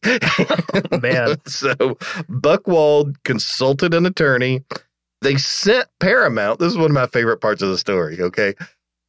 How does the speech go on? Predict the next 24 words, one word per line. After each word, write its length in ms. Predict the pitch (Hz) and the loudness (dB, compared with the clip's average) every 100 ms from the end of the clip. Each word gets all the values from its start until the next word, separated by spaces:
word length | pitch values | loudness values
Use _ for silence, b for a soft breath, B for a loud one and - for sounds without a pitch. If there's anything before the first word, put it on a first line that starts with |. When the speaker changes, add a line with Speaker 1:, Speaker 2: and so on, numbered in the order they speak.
| _ _ _ | _ _ _
Speaker 1:
The 160 | 160 202 | 0 2
attorney 340 | 214 247 254 | 4 2 2
did 220 | 180 165 | 2 2
the 100 | 147 | 2
right 240 | 127 113 90 | 2 2 -2
thing. 380 | 95 78 - - - | -2 -2 -4 -8 -2
A 60 | |
lot 260 | 165 185 220 | 2 2 2
of 80 | 214 | 2
times, 640 | 143 131 110 101 104 95 - | 0 0 0 0 -2 -4 -4
as 260 | 117 123 107 | -2 -2 0
lawyers, 440 | 107 98 98 92 | 0 2 0 -2
we 140 | 120 113 | -2 0
know 400 | 101 82 82 85 _ _ _ | 0 -2 -4 -10 _ _ _
you 180 | 165 214 | 0 0
don't 420 | 180 170 175 165 | 2 2 2 0
have 260 | - 127 - | -2 -4 -4
to 100 | 117 | -6
go 320 | 90 113 110 | 0 2 2
out 320 | 98 95 92 _ _ _ _ _ - | 2 0 -2 _ _ _ _ _ -8
of 80 | 104 | -6
the 80 | 98 | -6
gate 420 | 85 104 95 - | -4 -2 -2 -4
just 260 | - 104 | -4 -4